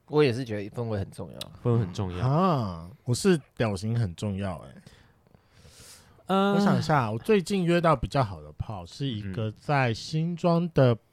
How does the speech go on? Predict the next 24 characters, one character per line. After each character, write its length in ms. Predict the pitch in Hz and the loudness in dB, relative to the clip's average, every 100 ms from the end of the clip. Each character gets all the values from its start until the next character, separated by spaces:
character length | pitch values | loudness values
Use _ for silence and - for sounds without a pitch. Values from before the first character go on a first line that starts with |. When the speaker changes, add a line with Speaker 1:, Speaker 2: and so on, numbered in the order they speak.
| - | -4
Speaker 3:
炮 400 | - 175 131 98 82 | 4 8 8 4 -2
友。 220 | 78 67 - | -12 -12 -20
Speaker 2:
嗯。 80 | - _ _ _ | -20 _ _ _
对。 220 | 107 80 - _ - | 0 0 -10 _ -16
Speaker 1:
新 180 | - 151 | -6 0
庄 320 | 151 160 147 | 2 2 0
赶 160 | 127 110 | -4 -2
快 280 | 127 135 117 | 4 4 4
来 300 | 107 107 113 | 0 -6 -10
听 280 | - 123 113 | -10 -8 -8
一 20 | |
下。 220 | 110 110 - _ - - | -8 -10 -12 _ -20 2
Speaker 3:
就 200 | 277 302 - - - _ | 6 6 2 -18 -20 _
他， 260 | - 285 285 - _ - _ _ _ _ _ | 4 6 6 2 _ -20 _ _ _ _ _
他 180 | 160 196 | 6 8
很 160 | 160 | 8
长， 280 | 104 95 80 117 - | 4 -8 -10 -12 2
真 240 | 143 160 | 4 6
的 160 | 151 120 | 6 6
很 160 | 104 | 4
长 180 | 85 87 | -2 -6
的 120 | 87 | -4
很 180 | 92 82 | -4 -4
长， 260 | 78 80 | -10 -14